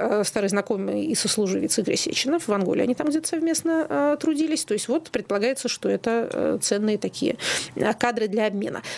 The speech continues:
Как это вообще возможно? Как могут Соединённые Штаты нам вернуть людей в обмен на,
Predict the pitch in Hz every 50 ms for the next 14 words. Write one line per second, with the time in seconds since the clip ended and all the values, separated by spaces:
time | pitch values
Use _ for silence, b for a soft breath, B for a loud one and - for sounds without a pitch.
0 | B - - 415 - - - 349 311 415 415 - - 381 330 294 285 262 233 240
1 | 262 269 302 330 330 262 202 190 220 202 - - - - 285 339 - 339 339 294
2 | 302 240 - - 269 226 233 285 269 254 254 247 - - - - 269 254 247 247
3 | 220 214 226 233 226 202 226 208 220 220 226 220 - 214 208 185 220 233 220 190
4 | 196 185 180 190 220 226 208 190 190 190 196 196 196 190 196